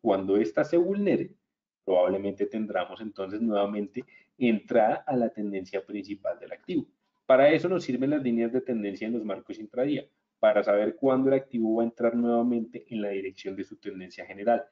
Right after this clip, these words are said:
En este momento presenta algo de sobreventa, por lo que esperaría que en la sesión de mañana continúe subiendo, la pierda completamente y tal vez la próxima semana nos dé una operación con menos sobreven-,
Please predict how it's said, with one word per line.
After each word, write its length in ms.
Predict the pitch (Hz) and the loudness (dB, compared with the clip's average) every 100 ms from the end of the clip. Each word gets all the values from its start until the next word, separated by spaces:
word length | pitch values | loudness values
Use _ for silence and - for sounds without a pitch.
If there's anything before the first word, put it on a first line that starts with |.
| _ _ _ | _ _ _
En 100 | 151 | 2
este 180 | 156 170 | 2 4
momento 420 | 196 170 147 170 | 4 4 4 2
presenta 420 | 170 - 135 143 | 2 2 2 4
algo 200 | 143 147 | 4 4
de 80 | 160 | 2
sobreventa, 1160 | 156 175 170 175 - _ 151 170 135 165 202 - | 4 4 4 2 0 _ 0 2 2 0 -6 -6
por 160 | 120 107 | -4 0
lo 140 | 104 | 0
que 180 | - 110 - | -2 -6 -6
esperaría 640 | - - 110 98 113 131 | -16 -8 -2 0 2 0
que 80 | 135 | 0
en 60 | 147 | -2
la 100 | 139 | -2
sesión 280 | 113 101 101 | -4 -8 -6
de 60 | |
mañana 440 | 123 127 110 117 - _ _ _ | -4 -2 -2 -4 -10 _ _ _
continúe 640 | 139 139 139 135 127 147 | 4 4 4 4 6 4
subiendo, 520 | 147 202 185 147 214 - _ - | 2 0 2 2 0 -6 _ -4
la 300 | 101 98 - | 2 2 4
pierda 380 | 139 135 147 | 4 4 2
completamente 720 | 143 165 131 123 131 127 127 - | -4 -4 -4 -2 -2 -2 -4 -8
y 120 | 120 | -6
tal 220 | - - | 0 0
vez 180 | - 208 | 2 -4
la 100 | 226 | -4
próxima 460 | - 113 - 175 123 | -4 -6 -6 -6 -6
semana 360 | 104 117 151 - _ _ _ | -4 -6 -6 -12 _ _ _
nos 180 | 113 104 | -2 0
dé 80 | 101 | 0
una 160 | 101 | 0
operación 480 | 101 107 101 - 90 | 0 2 0 0 -8
con 200 | - 95 | -8 -6
menos 300 | 101 104 104 | -4 -2 -2
sobreven-, 460 | 120 107 98 101 113 | -2 0 -2 -4 -6